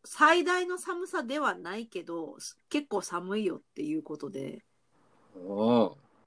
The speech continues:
Speaker 1: 今日から
Speaker 2: 確かに。
Speaker 1: 寒の入りらしいですよ。
Speaker 2: 今日はなんか寒くないですよね。
Speaker 1: 今日寒くない。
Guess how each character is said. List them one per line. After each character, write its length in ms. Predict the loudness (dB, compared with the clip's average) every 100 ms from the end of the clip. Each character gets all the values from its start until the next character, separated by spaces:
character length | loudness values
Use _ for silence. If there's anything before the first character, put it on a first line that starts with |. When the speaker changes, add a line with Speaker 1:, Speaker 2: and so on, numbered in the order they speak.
| _ _ _ _ _ _ _
Speaker 1:
今 240 | 6 6 6
日 60 |
か 160 | 10 10
ら 280 | 12 12 10
Speaker 2:
確 200 | 8 2
か 80 | -2
に。 40 |
Speaker 1:
寒 120 | 0
の 140 | -2 -4
入 140 | -6
り 140 | -6 -4
ら 120 | -6
し 260 | -6 -8
い 40 | -8
で 60 |
す 100 | -10
よ。 60 | -16 8
Speaker 2:
今 220 | 12 12
日 60 | 12
は 120 | 10
な 100 | 6
ん 100 | 4
か 180 | 2 0
寒 300 | 2 2 2
く 120 | 2
な 100 | 2
い 40 |
で 60 | 0
す 140 | -4
よ 60 | -8
ね。 180 | -6 -8 _ _ _ _ _ _ _ _ -4
Speaker 1:
今 100 | -2
日 40 |
寒 220 | 0 -2
く 100 | -4
な 100 |
い。 40 | -8